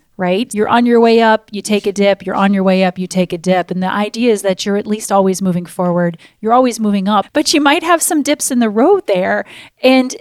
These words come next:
that's not a bad thing. Sometimes those dips in the road, those little valleys that we get pulled back down into are the things that are gonna help realign us, recenter us,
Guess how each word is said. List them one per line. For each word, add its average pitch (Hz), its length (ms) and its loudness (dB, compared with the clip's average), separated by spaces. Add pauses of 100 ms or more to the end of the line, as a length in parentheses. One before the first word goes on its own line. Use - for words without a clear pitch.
that's 294 300 0
not 294 240 2
a 285 60 2
bad 285 420 -2
thing. 208 240 -4
Sometimes 339 460 -6
those 233 260 0
dips 214 340 -4
in 214 80 -6
the 202 100 -4
road, 226 480 2
those 202 320 2
little 214 200 2
valleys 220 480 2
that - 160 -2
we 214 100 -2
get 202 280 -2
pulled 208 260 -4
back 190 260 -2
down 190 260 -4
into 226 520 -4
are 208 180 0
the 202 140 -8
things 233 340 -4
that 208 140 -2
are 196 60 -2
gonna 196 200 -2
help 190 280 -2
realign 190 680 -2
us, 226 300 -2
recenter 202 680 -4
us, 196 220 -2